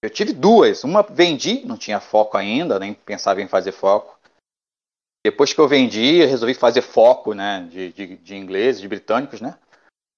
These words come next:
E eu falei até pro Davi, cara, putz, não vou conseguir outra camisa do Norte Scout nunca mais, a não ser que eu viaje pra Inglaterra ou consiga um cartão internacional com alguém pra comprar lá fora.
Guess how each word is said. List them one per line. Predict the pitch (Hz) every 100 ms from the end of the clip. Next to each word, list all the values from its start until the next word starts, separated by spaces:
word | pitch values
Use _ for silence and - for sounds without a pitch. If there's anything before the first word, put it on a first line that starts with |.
| _ _ _ _ _
E | 131
eu |
falei | 139 147
até | 151 -
pro | 160 208
Davi, | 214 147 147
cara, | - 156 170 -
putz, | - 180 - 120
não | 131
vou | 151
conseguir | 165 - 147
outra | 165 175
camisa | - 107 95
do |
Norte | 98 101
Scout | - 117 127
nunca | 135 190
mais, | 135 127 120
a | 113
não |
ser | 117 156
que | 202
eu |
viaje | 180 202 135 160 143
pra | 113 113
Inglaterra | 110 113 - 110 139 185
ou | 226
consiga | - 339 - 240
um | 247
cartão | 240 208 - 208
internacional | 196 180 180 - 160 160
com | - 170
alguém | 151 135
pra | 160 214
comprar | 240 226
lá | 254
fora. | 359 330 254 240